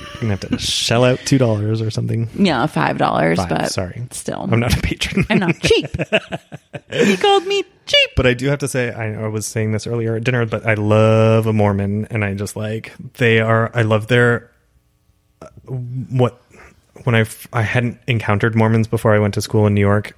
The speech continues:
Speaker 1: and then I, the first day I met two Mormons at school, and they were like, I was like, "Can I sit with you?" And they're like, "Yes, of course." And they were just
Speaker 2: <laughs>
Speaker 1: so nice to me. And I was like, "Where'd you go to undergrad?" And they were like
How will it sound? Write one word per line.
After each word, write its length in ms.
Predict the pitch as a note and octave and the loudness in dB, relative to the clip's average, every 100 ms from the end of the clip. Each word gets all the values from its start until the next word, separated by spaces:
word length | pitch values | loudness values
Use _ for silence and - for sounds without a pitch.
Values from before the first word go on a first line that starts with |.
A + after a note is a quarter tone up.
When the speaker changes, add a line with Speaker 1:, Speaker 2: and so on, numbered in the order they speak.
| - | -4
Speaker 1:
and 120 | A#2 | 0
then 280 | G#2 G2 G2+ | 2 0 -2
I, 140 | - G#2+ | -2 -2
the 240 | G#2 A2 | -2 -4
first 380 | - - G2+ - | -2 0 0 2
day 200 | G#2 F#2+ | 2 2
I 60 | F#2+ | 0
met 240 | F#2+ F#2+ | -2 -4
two 160 | - G#2 | -2 0
Mormons 380 | F#2+ F#2 F#2 G2 | 0 0 -2 -4
at 120 | - | -8
school, 280 | - G2+ F#2+ | -6 -4 -4
and 100 | G2 | -6
they 80 | |
were 120 | F#2+ F#2+ | -6 -6
like, 280 | F#2 - _ | -6 -10 _
I 80 | B2+ | -2
was 120 | G#2+ | 0
like, 140 | G#2 G#2 | 0 -4
"Can 140 | - | -4
I 40 | F#3+ | -4
sit 180 | - | -4
with 160 | E3+ - | -6 -8
you?" 40 | |
And 80 | A#3 | -8
they're 80 | C4 | -4
like, 200 | C#4+ C#4 | -6 -4
"Yes, 400 | C#4+ D#4+ F4 D4+ | 0 2 2 0
of 180 | C4 - | -4 -2
course." 460 | - E4+ B3+ G3 | 2 4 4 2
And 100 | F#3+ | -2
they 80 | D#3 | 0
were 60 | C#3+ | 2
just 460 | D3 - - - | 2 0 0 0
Speaker 2:
<laughs> 0 | |
Speaker 1:
so 300 | - C#3 C3 C3 | 2 4 4 2
nice 300 | A2+ A2 - | 2 0 -2
to 100 | B2+ | 0
me. 160 | B2+ | 0
And 420 | D#3+ - - - | -2 -6 -10 -6
I 40 | D3 | -2
was 80 | D3 | 0
like, 160 | E3+ | 0
"Where'd 180 | D3+ D#3+ | 0 0
you 60 | E3+ | 0
go 120 | E3 | 2
to 200 | E3+ E3+ | 2 2
undergrad?" 280 | E3+ G#3 B2 | 2 2 0
And 100 | A#2 | 2
they 40 | |
were 80 | A#2+ | 2
like 140 | C3+ | 0